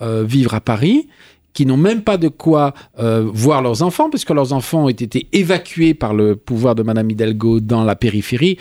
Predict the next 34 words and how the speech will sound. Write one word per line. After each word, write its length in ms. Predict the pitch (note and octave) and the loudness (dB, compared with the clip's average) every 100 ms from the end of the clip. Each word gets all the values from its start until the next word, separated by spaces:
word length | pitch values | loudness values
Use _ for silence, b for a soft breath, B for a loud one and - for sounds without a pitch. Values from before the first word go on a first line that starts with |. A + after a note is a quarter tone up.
| B | B
et 60 | A2 | -14
le 40 | |
pouvoir 200 | G2 B2+ | -6 -2
de 60 | A#2+ | -2
Monsieur 200 | G#2+ C#3 | -2 0
Nader, 260 | G3+ G#3+ | 2 2
ça 120 | A#2 A#2 | -2 -2
fait 120 | A2 | -2
vingt 400 | G#2+ D#3+ G3 - | 0 0 -2 -2
ans 180 | D4 C#3 | 0 0
que, 240 | - A2+ - B - | -2 -4 -4 B -2
qu'on 160 | A#2+ | 2
évacue 560 | C#3 C#3 C#3+ C3 - C#3+ | 2 2 0 -2 -2 0
en 80 | A2+ | 2
fait 220 | B2+ - | -2 0
les 200 | A2 A2+ | 0 2
enfants 300 | C#3+ - C3+ | 0 0 0
des 100 | A2 | 0
Parisiens 640 | A#2 G#2 G#2+ B2 G3+ D#4 B B B | -2 -2 -2 0 0 0 B B B
qui 140 | - C#3 | -4 0
n'ont 120 | B2 | 0
pas 300 | - G#3+ B3 B B | 0 -2 -4 B B
la 80 | A2 | -8
possibilité 640 | - A#2+ C#3 C3+ D#3 C#4+ | -6 -6 -4 -4 0 0
de 100 | C4 | 0
s'installer. 420 | G3 D3+ - A#2 | 0 -2 -2 -4
Donc 160 | A2+ C3 | -2 -2
vous 240 | A2+ D3 - B | 0 0 -2 B
créez 280 | - D#3+ D#3+ | -4 2 2
des 140 | B2+ A2 | 2 0
ruptures 520 | F#3 G#3 - A3+ G#3 | 0 -2 -2 0 0
familiales 640 | - B2+ A#2+ A#2 A2+ A2+ | -2 -2 0 0 2 0
absolument 500 | A2 - - G2+ G2+ | -2 -6 -4 -2 -4
terribles, 560 | F#2+ - A#2+ F#3 D4 E4 | -2 -2 0 2 2 0